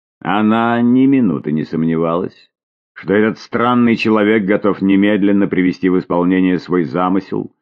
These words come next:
и упасть перед нею на колени в разгар бала, не стесняясь учинить этим новый скандал.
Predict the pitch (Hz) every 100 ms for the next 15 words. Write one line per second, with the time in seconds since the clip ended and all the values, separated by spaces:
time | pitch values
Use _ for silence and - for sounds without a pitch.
0 | _ - - 123 113 123 127 - - 113
1 | 113 110 113 110 110 104 107 113 107 107
2 | 80 98 92 76 92 104 110 113 98 -
3 | 80 90 98 104 104 101 90 95 98 98
4 | 101 98 104 104 73 58 - 60 53 50
5 | 50